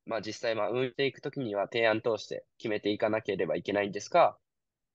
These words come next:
えー、提案終了間際に不成立から可決っていう風に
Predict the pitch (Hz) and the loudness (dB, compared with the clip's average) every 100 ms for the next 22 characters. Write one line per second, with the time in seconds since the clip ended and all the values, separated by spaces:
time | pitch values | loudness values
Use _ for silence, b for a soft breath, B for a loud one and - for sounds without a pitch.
0 | _ 117 113 113 143 135 131 143 135 131 | _ 2 4 6 6 6 6 4 4 6
1 | 135 139 117 98 - - 120 107 - - | 4 4 2 -2 -10 2 2 2 -4 -6
2 | 67 - 110 110 - 110 _ _ 123 113 | -6 -6 -8 -8 -6 -8 _ _ -4 -2
3 | 120 95 | -2 -4